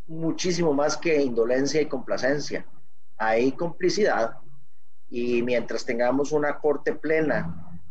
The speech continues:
con magistrados que sean vitalicios de hecho, en, en la Constitución no son vitalicios de hecho, pero en la realidad son vitalicios de hecho,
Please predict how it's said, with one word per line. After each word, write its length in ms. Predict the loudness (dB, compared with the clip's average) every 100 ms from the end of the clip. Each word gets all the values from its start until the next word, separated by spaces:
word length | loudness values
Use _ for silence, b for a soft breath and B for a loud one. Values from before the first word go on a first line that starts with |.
| -6 -6 -6 -6 -2
con 520 | 0 0 -2 -6 -2
magistrados 840 | -2 0 0 0 2 4 4 2
que 120 | 0
sean 260 | 0 2 2
vitalicios 640 | 2 2 2 2 2 0
de 220 | 2 2 2
hecho, 260 | 0 -2 -4 -6 -6 -6 -6 -4
en, 240 | -2 -4
en 120 | -4
la 120 | -6
Constitución 760 | -6 -6 -6 -6 0 0 2 0
no 140 | -2
son 420 | -2 -2 -4 -6
vitalicios 440 | -6 -6 -6 -6 -2
de 140 | 0
hecho, 220 | 0 -2
pero 160 | -6 -6
en 320 | -6 -6 -6
la 80 | -4
realidad 440 | -4 -6 -4 -2 -2
son 140 | -2
vitalicios 480 | -2 0 0 -2 -4
de 200 | -2 -2
hecho, 220 | -2 -6